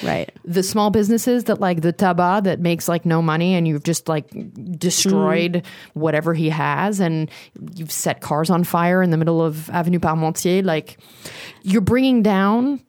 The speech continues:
Speaker 2: the small businesses that are,
Speaker 1: They
Speaker 2: like, in
Speaker 1: have,
Speaker 2: the same
Speaker 1: yeah.
Speaker 2: crap shoot as you are.
Speaker 1: They
Speaker 2: Like
Speaker 1: have not been reasonable.
Speaker 2: No.
Speaker 1: I think we can all agree on that. W-, I think the interesting question is, I mean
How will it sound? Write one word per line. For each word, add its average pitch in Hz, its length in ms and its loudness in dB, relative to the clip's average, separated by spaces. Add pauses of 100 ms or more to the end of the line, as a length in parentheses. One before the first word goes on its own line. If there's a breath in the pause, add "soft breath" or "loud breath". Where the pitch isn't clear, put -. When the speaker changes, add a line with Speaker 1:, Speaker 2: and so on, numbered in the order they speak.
(460)
Speaker 2:
the 185 80 2
small 196 300 2
businesses 214 720 0
that 226 140 0
are, - 100 2
Speaker 1:
They 277 100 4
Speaker 2:
like, 403 180 4
in 320 80 4
Speaker 1:
have, 262 80 4
Speaker 2:
the 226 60 0
same 285 180 4
Speaker 1:
yeah. 277 160 2
Speaker 2:
crap 214 520 0
shoot 262 300 2
as 240 140 0
you 277 200 4
are. 135 300 0
Speaker 1:
They 262 120 2
Speaker 2:
Like 359 120 4
Speaker 1:
have 359 140 4
not 220 380 4
been 196 140 2
reasonable. 156 480 2
Speaker 2:
No. 494 320 4
Speaker 1:
I - 100 2
think 277 180 2
we 277 80 -4
can 285 140 -2
all 220 140 0
agree 202 240 -2
on 185 120 -2
that. 147 160 -6
W-, 202 180 -6
I 220 120 2
think 311 200 2
the 254 80 2
interesting 214 440 2
question 202 380 2
is, 170 400 0 (540)
I 196 80 2
mean 170 380 2